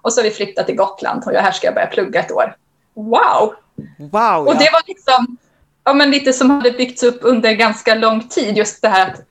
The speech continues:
Speaker 1: "Okej, jag kanske, jag kanske." Och så kan det börja med så här små saker, att, "Ja, men jag testar det här." Och sen helt plötsligt kom det till det där att, "Nu drar vi med hela familjen. Min man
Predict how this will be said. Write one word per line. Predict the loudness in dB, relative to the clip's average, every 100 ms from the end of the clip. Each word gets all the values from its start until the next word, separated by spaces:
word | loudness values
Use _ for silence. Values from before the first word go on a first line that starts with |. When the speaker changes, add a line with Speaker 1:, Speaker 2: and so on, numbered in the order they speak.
| _ _ _
Speaker 1:
"Okej, | -14 -10 -6
jag | -4
kanske, | -2 -2 -6 -8
jag | -4
kanske." | -4 -4
Och | -4
så | -2
kan | 2
det | 2
börja | 4 2
med | 2
så | -2
här |
små | -2 0 2
saker, | 0 -2 -4 -2 -2
att, | -2 -8 _ _ _
"Ja, | 0
men | 2 0
jag | -2
testar | -4 -2
det | 0
här." | 2 0 0
Och | 0
sen | 2
helt | 2 0
plötsligt | -4 -4 -12 -14 -20
kom | -4 -2 0
det | -2
till | -2 0
det |
där | 2 2 2
att, | -2 -4
"Nu | 0 0
drar | 2 0
vi | 2
med | 2 2
hela | 0 0
familjen. | -2 -4 -2 -2
Min | 0
man | 0 0